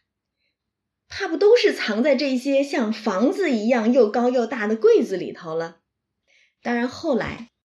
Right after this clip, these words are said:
家道逐渐开始败落的时候，我们也可以读到那样的细节：凤姐儿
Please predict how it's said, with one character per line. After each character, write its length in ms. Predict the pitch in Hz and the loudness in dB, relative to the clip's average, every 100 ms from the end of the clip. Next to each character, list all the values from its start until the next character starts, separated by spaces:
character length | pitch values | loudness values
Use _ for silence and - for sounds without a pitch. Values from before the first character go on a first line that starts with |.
| _ | _
家 180 | - 240 | -8 -4
道 200 | 240 202 | -2 -2
逐 160 | 190 196 | -4 -4
渐 200 | 262 214 | -4 -4
开 140 | 247 | -6
始 120 | 226 | -10
败 260 | 175 302 262 | -8 -6 -4
落 180 | 208 165 | -2 -4
的 100 | 170 | -6
时 220 | - - | -12 -16
候， 260 | 165 170 - | -16 -16 -12
我 100 | 175 | -8
们 140 | 190 | -6
也 100 | 214 | -6
可 220 | 214 - 185 | -8 -12 -14
以 100 | 170 | -14
读 240 | - 160 | -12 -8
到 160 | 220 190 | -8 -6
那 120 | 202 | -6
样 180 | 180 165 | -6 -10
的 60 | |
细 300 | 165 - 233 | -10 -6 -6
节： 380 | - - - - _ _ _ | -6 -12 -12 -16 _ _ _
凤 320 | - 254 233 | -8 0 0
姐 180 | 196 170 | 0 -6
儿 200 | 90 - | -8 -12